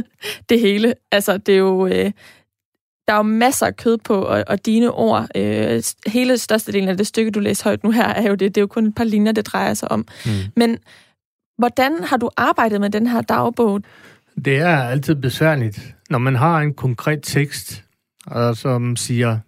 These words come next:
Speaker 2: "Sådan her var det," og man så skal vende sig om til sin egen tekst, altså den fiktive tekst,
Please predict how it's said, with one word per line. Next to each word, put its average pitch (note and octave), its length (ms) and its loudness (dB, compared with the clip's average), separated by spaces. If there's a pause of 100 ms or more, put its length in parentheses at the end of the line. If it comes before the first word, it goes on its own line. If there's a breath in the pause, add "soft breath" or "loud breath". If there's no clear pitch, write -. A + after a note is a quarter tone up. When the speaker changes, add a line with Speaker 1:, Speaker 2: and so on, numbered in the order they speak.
(140)
Speaker 2:
"Sådan E3 260 0
her C#3 180 2
var C3+ 280 0
det," A#2 200 -2 (840)
og C#3 140 -2
man A#2+ 180 0
så C#3 340 0 (280)
skal B2 360 -4
vende B2+ 200 0
sig A#2+ 280 -4 (460)
om A#2+ 200 -4
til A#2+ 160 -6
sin B2 180 -2
egen D3 220 0
tekst, - 420 -6
altså - 220 -12
den A2+ 220 -4
fiktive C3+ 480 -4
tekst, - 420 -8